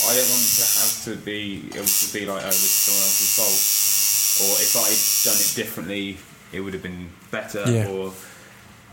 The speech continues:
Speaker 1: I could have, like, changed that and saved that. When it's just you doing it, it's all on you.
Speaker 2: Yep.
Speaker 1: And
Speaker 2: It's a win or lose.
Speaker 1: Yeah.
Speaker 2: It's your, it's on your head. So, so how do you find, uh, collaborations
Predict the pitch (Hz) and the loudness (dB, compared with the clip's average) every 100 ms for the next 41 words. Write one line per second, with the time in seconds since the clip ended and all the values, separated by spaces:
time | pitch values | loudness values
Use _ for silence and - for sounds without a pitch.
0 | - - - 110 110 110 98 92 98 98 | -20 -14 -8 -4 -4 -4 -4 -4 -4 -4
1 | 95 - - - - - - 110 101 90 | -8 -12 -12 -12 -12 -10 -4 -4 -4 -4
2 | 92 98 92 117 110 92 85 85 - - | -6 -6 -4 -2 -4 -4 -8 -10 -12 0
3 | 117 - - - 143 143 127 131 120 127 | 4 4 2 -2 -2 -2 -6 -6 -4 -2
4 | 107 92 95 95 98 95 - 127 127 120 | -2 -4 -4 -6 -8 -10 -4 -4 -2 -4
5 | 113 101 92 98 101 - - - 135 123 | -4 -4 -4 -6 -10 -18 -10 0 4 4
6 | - - - - 101 101 98 98 98 - | 4 2 2 2 2 2 2 2 2 2
7 | - - - - 127 127 135 123 120 120 | 2 2 4 4 6 6 8 8 8 6
8 | 120 117 - 131 120 127 120 117 120 123 | 6 6 6 6 6 6 6 6 6 6
9 | 127 120 120 113 120 113 - 147 139 - | 6 6 6 6 4 4 6 6 6 0
10 | - 135 156 151 156 143 156 143 139 - | 2 6 8 8 4 4 4 4 0 -6
11 | - 131 - 131 135 127 - 117 | -2 2 6 6 6 6 4 2